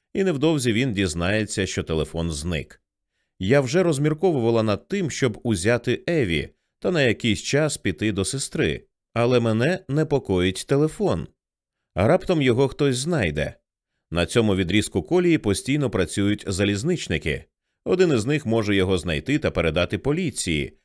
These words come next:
а на ньому мої відбитки пальців.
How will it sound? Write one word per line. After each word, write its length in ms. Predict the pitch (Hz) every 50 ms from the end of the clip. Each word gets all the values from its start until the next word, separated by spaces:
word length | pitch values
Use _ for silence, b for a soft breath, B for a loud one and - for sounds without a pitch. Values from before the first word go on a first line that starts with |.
| _ _ -
а 120 | - -
на 120 | 190 180 160
ньому 260 | 151 156 156 147 135
мої 340 | 123 120 120 107 107 110 104
відбитки 520 | 98 101 85 71 87 92 82 - - 104
пальців. 680 | - - 73 139 123 92 - - - 80 65 - -